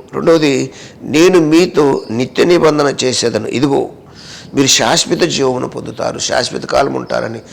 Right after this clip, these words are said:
నిత్య, నిత్య నిబంధన చేస్తాను." ఎప్పుడు? ఆయన మాట విన్నప్పుడు, ఆయనకు లోబడినప్పుడు, ఆయన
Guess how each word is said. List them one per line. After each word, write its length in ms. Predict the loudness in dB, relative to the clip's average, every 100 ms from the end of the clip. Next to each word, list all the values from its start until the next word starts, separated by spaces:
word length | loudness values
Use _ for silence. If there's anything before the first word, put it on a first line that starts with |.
| -20 -20
నిత్య, 300 | -8 -4 -2
నిత్య 260 | -2 -2 -2
నిబంధన 420 | 0 -2 -4 -6 -8
చేస్తాను." 340 | -8 -8 -10
ఎప్పుడు? 480 | -8 -6 -2 -4 -4 -14 -20 -20 -8
ఆయన 120 | -6
మాట 300 | -2 -2 -2
విన్నప్పుడు, 480 | -4 -8 -10 -14 -14 -10
ఆయనకు 200 | -10 -6
లోబడినప్పుడు, 680 | -4 -2 -4 -8 -14 -18 -20 -20 -20 -10
ఆయన 520 | -4 -2 0 0 -2